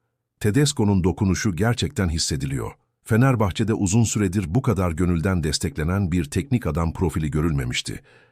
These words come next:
Ne taraftar ne de yönetim bu kadar bütünleşmişti. Tedesco'nun geldiği gün bir sürü eleştiri vardı ve destekleyen kimse yoktu. Bugün ise hem camianın hem oyuncuların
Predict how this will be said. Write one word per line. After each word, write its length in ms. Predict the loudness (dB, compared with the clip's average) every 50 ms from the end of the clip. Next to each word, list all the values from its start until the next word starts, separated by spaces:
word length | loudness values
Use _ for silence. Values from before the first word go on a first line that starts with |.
| _ _ 0
Ne 140 | 0 0 2
taraftar 600 | 2 2 2 0 0 0 0 0 0 2 2 0
ne 120 | 0 0
de 60 | 0 0
yönetim 560 | 0 0 0 0 0 0 0 0 0 2 0
bu 80 | 0
kadar 380 | -2 -2 -2 -2 -2 -4 -2 -4
bütünleşmişti. 840 | -6 -6 -4 -4 -4 -4 -6 -6 -6 -8 -8 -8 -8 -10 -12 -16 _ _ _ _ _ _ _ _ _ _ _ _ _ _ -2
Tedesco'nun 600 | 0 2 2 2 0 0 2 2 4 4 4 4
geldiği 400 | 4 4 2 2 2 2 2 2
gün 280 | 2 2 2 2 2 2
bir 100 | 2 0
sürü 260 | 0 0 -2 -2 0
eleştiri 440 | -2 -2 -4 -4 -4 -2 -2 -2 -2
vardı 380 | -2 -4 -4 -2 -2 -2 -2 -4 _ _ _ _ _ -4
ve 140 | -4 -2 -2
destekleyen 580 | -2 -2 -2 -4 -4 -4 -2 -4 -2 -2 -2
kimse 340 | -2 -2 -2 -2 -2 -2 -4
yoktu. 500 | -4 -6 -6 -8 -8 -10 -10 -10 -10 _ _ _ _ _ _ _ -2
Bugün 280 | 2 2 4 4 4 2
ise 400 | 2 0 0 0 0 0 -2 -4 -8 _ _ _ _
hem 240 | -2 2 4 4 6
camianın 760 | 4 4 4 2 4 2 2 2 2 2 2 2 2 2 2
hem 160 | 2 2 2
oyuncuların 720 | 2 0 0 0 0 0 0 -2 -4 -2 0 0 0 0